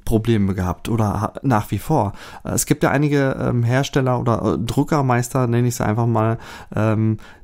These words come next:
die die Torsos trotzdem weiterhin mit Logos, ähm, drucken. Ähm, finde ich sehr mutig.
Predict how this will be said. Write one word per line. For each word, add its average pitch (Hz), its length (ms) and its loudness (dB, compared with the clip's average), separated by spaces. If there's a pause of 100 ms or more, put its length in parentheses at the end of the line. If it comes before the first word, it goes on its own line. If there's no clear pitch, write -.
die 127 240 0
die 135 140 0
Torsos 120 460 0
trotzdem 117 420 0
weiterhin 92 340 0
mit 101 140 0
Logos, 101 540 0
ähm, 95 300 -2
drucken. 127 520 0 (180)
Ähm, 110 480 0 (240)
finde 175 220 2
ich - 80 -4
sehr 127 120 2
mutig. 160 500 0